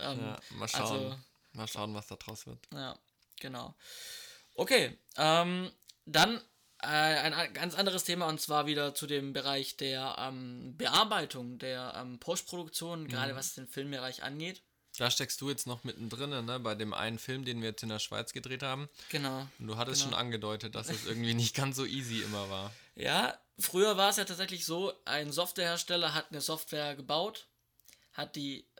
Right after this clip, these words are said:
Speaker 1: sich Mühe gegeben, hat die ausgereift und hat sie dann, nachdem die alte Software vielleicht schon ein paar Jahre auf dem Markt war,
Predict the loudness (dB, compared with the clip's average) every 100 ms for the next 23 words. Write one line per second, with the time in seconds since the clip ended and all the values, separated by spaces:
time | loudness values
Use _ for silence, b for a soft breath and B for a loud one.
0 | -10 -6 -2 0 2 0 -2 -2 -2 -4
1 | -2 -2 -2 -2 0 -2 -4 -8 -8 -6
2 | 0 0 0 -6 b b b b _ _
3 | -14 -12 -10 -8 -8 -6 -6 -4 -6 -10
4 | -10 -10 -10 -12 -10 -8 -6 -6 -8 -8
5 | -8 -8 -6 -4 -4